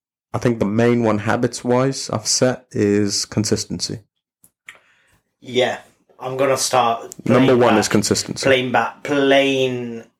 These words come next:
Speaker 2: So yeah, I'm gonna, I'm gonna f-, back you up on that 'cause my very first value is discipline.
Speaker 1: Mm-hmm.
Speaker 2: <clears throat> And I think I've always, in my mind, I thought that I was quite disciplined in the things I did,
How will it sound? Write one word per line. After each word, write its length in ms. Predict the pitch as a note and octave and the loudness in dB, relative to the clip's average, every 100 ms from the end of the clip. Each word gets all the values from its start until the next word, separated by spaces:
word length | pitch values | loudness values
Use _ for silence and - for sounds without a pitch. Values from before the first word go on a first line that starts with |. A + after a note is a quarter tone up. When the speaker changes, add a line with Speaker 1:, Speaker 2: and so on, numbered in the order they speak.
| _ _ _ - | _ _ _ -8
Speaker 2:
So 460 | - - - - B2 A#2+ A#2 A2+ A2+ - | -6 -4 -2 2 2 2 0 0 0 -2
yeah, 180 | A2+ - | -6 -6
I'm 220 | B2 B2+ | -8 -4
gonna, 340 | A#2+ A2 G#2+ A#2+ | -4 -4 -6 -8
I'm 80 | |
gonna 120 | A#2 A2+ | -10 -10
f-, 280 | - - - _ | -12 -18 -20 _
back 240 | A#2 A2 | -12 -10
you 60 | - | -8
up 140 | A2+ | -8
on 60 | A2+ | -10
that 120 | G#2+ | -12
'cause 300 | - - - - - _ _ | -10 -10 -10 -16 -20 _ _
my 140 | D3 | -2
very 220 | C#3+ C#3+ | 0 -2
first 340 | C#3 C3+ B2 - | -2 -4 -4 -4
value 320 | B2 A#2 A2+ | -4 -4 -6
is 140 | A2+ | -10
discipline. 500 | - A#2+ - B2+ - - _ - | -8 -6 -4 -4 -4 -8 _ -8
Speaker 1:
Mm-hmm. 1120 | B2+ A#2 B2 - - _ _ _ A#3 A3+ G3 - | -2 0 0 -6 -20 _ _ _ 0 2 0 -2
Speaker 2:
<clears throat> 40 | |
And 380 | D#3+ D#3 D#3 - - _ _ _ _ _ D4+ D#4 - - - - _ _ _ | 0 0 -2 -10 -18 _ _ _ _ _ -16 -16 -20 -20 -20 -20 _ _ _
I 100 | C3 | -8
think 280 | C#3 G3+ G#3 _ _ _ _ _ _ _ _ _ _ - | -6 -6 -8 _ _ _ _ _ _ _ _ _ _ -16
I've 200 | - D3 | -4 0
always, 300 | D#3 F#3+ F#3 | 2 2 2
in 60 | E3+ | 0
my 120 | F3 | 0
mind, 260 | F3+ F#3+ B2 | 2 2 0
I 40 | |
thought 200 | B2+ C#3+ | -4 -4
that 120 | B2+ A#2 | -2 0
I 80 | |
was 180 | A#2 A#2+ | 0 -2
quite 240 | - A#2+ A2 | -4 -4 -4
disciplined 460 | A2+ - G#2+ G#2+ | -8 -10 -12 -14
in 120 | G#2 G2+ | -14 -18
the 60 | |
things 380 | - G#2+ G#2 G#2 | -10 -10 -8 -8
I 140 | G2+ | -8
did, 320 | G2 G#2 - | -8 -10 -10